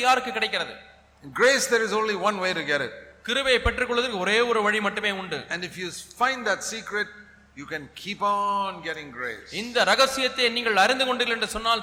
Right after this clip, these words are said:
Speaker 1: தொடர்ந்து கிருபையை பெற்றுக்கொண்டே இருக்க முடியும்.
Speaker 2: I'm gonna show you the things the devil's cheated you of.
Speaker 1: உங்களை பிசாசு எந்தெந்த காரியங்களிலே வஞ்சித்திருக்கிறான் என்பதை உங்களுக்கு நான் காண்பிக்க போகிறேன்.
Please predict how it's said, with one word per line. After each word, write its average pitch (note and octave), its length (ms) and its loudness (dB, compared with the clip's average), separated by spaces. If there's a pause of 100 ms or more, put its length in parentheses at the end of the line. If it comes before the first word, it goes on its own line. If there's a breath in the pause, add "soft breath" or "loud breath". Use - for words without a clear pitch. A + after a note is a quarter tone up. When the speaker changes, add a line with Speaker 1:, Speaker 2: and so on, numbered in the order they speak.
Speaker 1:
தொடர்ந்து B3 380 -2 (100)
கிருபையை B3+ 400 0
பெற்றுக்கொண்டே A#3+ 440 0 (100)
இருக்க A3+ 240 0
முடியும். G#3 280 -4 (1300)
Speaker 2:
I'm E3+ 160 -6
gonna F#3+ 260 -4
show G3+ 180 -6
you F3+ 140 -8
the E3+ 40 -6 (100)
things F#3+ 160 -8 (120)
the D3 60 -8 (100)
devil's F3 340 -4 (560)
cheated D3 360 -10
you A2+ 80 -8 (100)
of. G2 100 -14 (360)
Speaker 1:
உங்களை A3+ 260 2 (100)
பிசாசு B3 420 2
எந்தெந்த B3 340 -2
காரியங்களிலே A#3+ 420 2
வஞ்சித்திருக்கிறான் A#3+ 580 0
என்பதை A3+ 200 0
உங்களுக்கு G#3+ 300 -2
நான் F#3 140 -2
காண்பிக்க G3 340 -2 (100)
போகிறேன். D3 280 -4